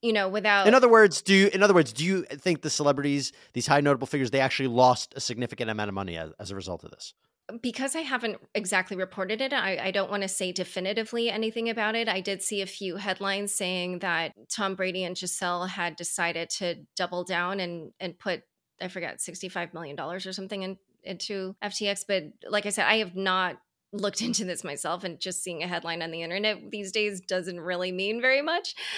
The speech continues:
Speaker 1: So I can't, I just really can't comment on that.
Speaker 2: There's also this criminal probe, or the potential criminal probe, the federal investigation about the potential misuse of client funds.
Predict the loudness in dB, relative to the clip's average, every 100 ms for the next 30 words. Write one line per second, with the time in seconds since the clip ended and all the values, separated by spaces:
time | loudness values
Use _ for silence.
0 | -8 -8 0 4 6 6 4 4 2 0
1 | 0 -2 -2 -6 -8 -8 -10 -10 -10 -10
2 | -10 -12 -12 -14 -6 4 6 6 4 4
3 | 2 2 -2 4 6 6 4 2 2 6
4 | 6 4 2 0 -2 -8 -12 -10 -6 -4
5 | -4 -8 -10 -12 -8 -6 -4 -4 -2 0
6 | 2 2 0 -2 -4 -2 0 0 0 -2
7 | -4 -4 -8 -8 -6 -4 0 -2 0 0
8 | 0 -2 0 0 -2 -6 -6 -4 -2 -4
9 | -4 -2 0 -2 -6